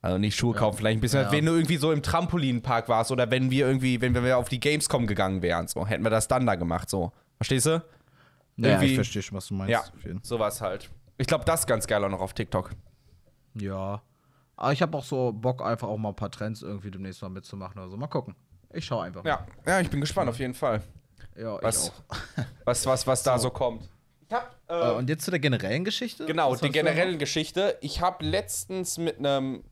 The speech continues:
Speaker 1: Kollegen mich unterhalten. Grüße gehen raus an Felix. Und der hat gesagt: äh, ja, ist ja alles schön und gut, dir da eine Followerschaft aufzubauen, ne?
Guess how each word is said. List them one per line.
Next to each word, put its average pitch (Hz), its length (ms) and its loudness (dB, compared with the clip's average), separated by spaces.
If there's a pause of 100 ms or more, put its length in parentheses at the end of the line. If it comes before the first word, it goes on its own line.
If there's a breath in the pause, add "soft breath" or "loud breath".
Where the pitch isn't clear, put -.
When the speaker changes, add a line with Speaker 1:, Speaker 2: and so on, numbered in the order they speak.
Speaker 1:
Kollegen 151 320 -2
mich 190 120 -6
unterhalten. 202 400 0
Grüße 139 260 -6
gehen 143 140 -6
raus 131 160 -2
an 127 120 -6
Felix. 156 540 -4 (1160 loud breath)
Und 156 200 0
der 185 100 4
hat - 120 -4
gesagt: 165 640 0
äh, 143 180 4
ja, 175 180 2
ist 196 160 0
ja 208 100 2
alles 185 280 2
schön 190 160 2
und 165 200 0
gut, 220 240 2 (120)
dir 156 180 2
da 151 120 4
eine 147 120 2
Followerschaft 160 720 2
aufzubauen, 123 680 2
ne? 190 200 4